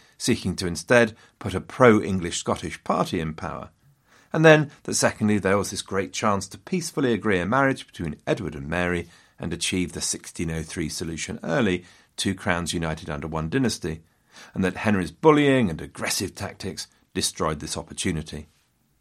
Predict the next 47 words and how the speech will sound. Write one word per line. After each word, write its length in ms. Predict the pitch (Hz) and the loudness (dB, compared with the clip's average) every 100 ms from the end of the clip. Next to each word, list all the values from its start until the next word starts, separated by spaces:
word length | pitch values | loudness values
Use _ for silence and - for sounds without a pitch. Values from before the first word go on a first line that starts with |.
| _ - | _ -6
It 100 | - | 0
seems 300 | 208 160 131 | 6 8 8
a 40 | |
little 220 | 113 117 | 6 4
inconsistent 680 | 98 95 90 - - - - | -2 -2 -6 -4 -6 -8 -12
to 100 | 85 | -10
me 180 | 78 80 _ _ _ _ _ _ - | -12 -14 _ _ _ _ _ _ -6
that 120 | 104 | 2
Henry 240 | 139 123 | 6 6
was 160 | 107 95 | 6 2
on 100 | 85 | 0
the 60 | 82 | 2
one 220 | 156 202 | 4 6
hand 300 | 175 165 - | 6 4 0
not 200 | - - | -6 -2
violent 340 | 87 82 78 | 0 0 -2
enough, 320 | 123 175 180 - _ - | 0 2 0 -6 _ -4
and 100 | 90 | -2
on 100 | 90 | 0
the 120 | 92 | 2
other 100 | 92 | 2
hand 320 | 104 104 107 _ - | 2 2 0 _ -4
too 160 | 214 | 0
violent. 460 | 185 120 87 80 - _ _ _ _ _ _ | 4 4 4 0 -10 _ _ _ _ _ _
The 100 | - | -8
Scots 280 | - 160 - | 2 2 2
had 120 | 131 | 0
proved 240 | 120 92 | 0 0
many 240 | 87 90 87 | 0 0 0
times 340 | - 82 80 | -2 -2 -4
that 180 | - - | -8 -6
England 280 | 95 90 85 | -4 -4 -4
was 160 | 87 | -2
incapable 600 | 117 110 104 92 90 87 78 | -2 -2 -2 -4 -4 -8 -8
of 160 | 80 | -8
conquering 400 | - 98 92 90 | 0 0 0 -6
them 120 | 82 78 | -6 -4
by 140 | 104 | -4
force, 400 | - 180 123 - - - - | -2 2 4 2 -10 -10 -2
and 140 | 101 | 0
Henry 340 | 117 117 110 - | 4 4 4 2
at 160 | 127 131 | 0 2
no 240 | 147 147 | 2 2
point 400 | - 92 82 - | 0 -2 -2 -4
planned 320 | 123 127 135 | -2 0 2
or 140 | 147 160 | 2 2
attempted 500 | 160 - 95 113 | 2 -2 -2 -8